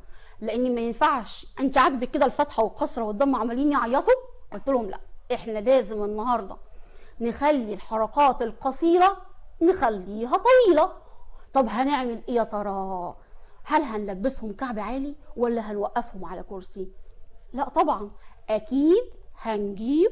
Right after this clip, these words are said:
حروف من حروف المد. تعال نشوف الكلام دوت، تعالوا مع بعض نشوف الكلام ده. اول حاجه احنا قلنا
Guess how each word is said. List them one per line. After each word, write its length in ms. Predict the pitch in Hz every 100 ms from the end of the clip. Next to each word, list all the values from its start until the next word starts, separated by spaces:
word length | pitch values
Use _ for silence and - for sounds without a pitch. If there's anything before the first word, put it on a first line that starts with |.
| - - - -
حروف 600 | - 277 196 208 285 453 - - -
من 260 | 226 277 262
حروف 460 | - 190 202 330 466 453
المد. 200 | 302 - - - - - - -
تعال 240 | 226 285 302
نشوف 240 | 269 277
الكلام 340 | 262 226 240
دوت، 280 | 247 262 539 - -
تعالوا 320 | 233 208 214 196
مع 140 | 196
بعض 200 | 208 196
نشوف 260 | 190 185 -
الكلام 300 | - 120 -
ده. 80 | - - - - - - - - - - - - - - -
اول 280 | 539 480 320
حاجه 340 | - 285 277 679 - 277
احنا 200 | 269 247
قلنا 280 | 277 349